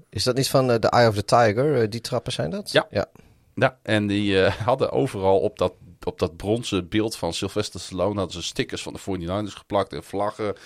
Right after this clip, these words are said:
Speaker 1: Als
Speaker 2: en
Speaker 1: wij
Speaker 2: banners.
Speaker 1: ooit weer in Phila-, in Philadelphia komen, gaan we Sylvester volplakken met N F L op woensdag stickers.
Speaker 2: Doen we dat, dat gaan we doen.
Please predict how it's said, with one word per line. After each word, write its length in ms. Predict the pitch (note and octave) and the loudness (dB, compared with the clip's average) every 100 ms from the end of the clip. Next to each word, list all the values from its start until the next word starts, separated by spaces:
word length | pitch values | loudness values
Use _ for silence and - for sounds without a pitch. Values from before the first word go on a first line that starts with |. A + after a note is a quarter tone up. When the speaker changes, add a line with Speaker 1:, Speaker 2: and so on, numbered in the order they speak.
| - - | -10 -4
Speaker 1:
Als 200 | - F#2 | 0 4
Speaker 2:
en 60 | F#2+ | 10
Speaker 1:
wij 160 | C3+ | 10
Speaker 2:
banners. 200 | - - | 12 8
Speaker 1:
ooit 100 | - D#3+ | 8 4
weer 80 | C#3+ | 4
in 60 | C3+ | 2
Phila-, 480 | - C#3 B2 A#2 F#2 - | 2 4 6 4 2 -2
in 80 | |
Philadelphia 540 | A#2 B2+ G#2 B2 D3 - | -2 0 4 4 4 0
komen, 280 | D2 D2+ E2 | 0 0 2
gaan 180 | G2 | 4
we 220 | F#2+ F#2+ F2+ | 6 6 4
Sylvester 600 | - - G2+ G2+ - F2+ | 2 0 0 0 0 -2
volplakken 500 | - G2+ - F#2 G2 | -2 -4 2 2 4
met 100 | F#2 | 2
N 180 | F#2 F#2+ | 0 0
F 40 | |
L 80 | F#2 | 0
op 120 | F2 | 0
woensdag 320 | F#2+ G2+ - - | -4 -4 -4 -4
stickers. 480 | - D#2 - - - _ - - _ | -6 -8 -10 -14 -18 _ -16 -16 _
Speaker 2:
Doen 140 | - | -12
we 60 | C#2+ | -10
dat, 140 | C#2+ - _ | -12 -14 _
dat 180 | - D#2 | -10 -10
gaan 160 | D#2+ C#2+ | -8 -10
we 60 | |
doen. 240 | D2 D2 | -10 -14